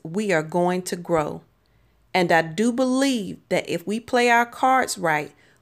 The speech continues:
we can come out of this stronger and better than we were before. So I want to share with you one thing that has been working for me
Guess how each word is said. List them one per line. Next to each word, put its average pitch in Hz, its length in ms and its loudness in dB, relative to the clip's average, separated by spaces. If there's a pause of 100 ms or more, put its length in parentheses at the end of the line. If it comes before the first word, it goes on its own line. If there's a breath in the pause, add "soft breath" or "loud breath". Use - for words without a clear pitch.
(100)
we 202 160 0
can 202 160 -2
come 190 340 -4
out 202 200 2
of 180 160 -2
this 165 180 0
stronger 226 800 -2
and 175 320 -4
better 170 300 4
than 160 280 -4
we 170 100 -6
were 165 220 -2
before. 165 560 -6 (600)
So - 280 2
I 196 80 6
want 196 280 2
to - 80 -4
share 285 440 0
with 285 240 -10
you 165 300 -8 (160)
one 233 540 -2
thing 170 540 -4
that 165 120 0
has 170 240 -4
been 170 240 -6
working 165 320 -2
for 156 160 -10
me 156 380 -10